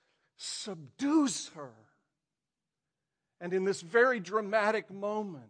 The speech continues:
she reaches out for the cross and grasps the cross and pulls it to herself,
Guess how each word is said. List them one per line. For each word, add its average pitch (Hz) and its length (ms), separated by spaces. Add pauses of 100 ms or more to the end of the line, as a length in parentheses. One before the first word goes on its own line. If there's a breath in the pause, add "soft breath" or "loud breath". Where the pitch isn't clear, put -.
(1200)
she - 300
reaches 214 580
out 202 340 (280 soft breath)
for 208 100
the 165 140
cross - 1120 (1500)
and 170 280
grasps 226 880 (260 soft breath)
the 190 140
cross 269 1160 (1160)
and 175 220
pulls 190 340
it 147 140
to 170 180
herself, 135 540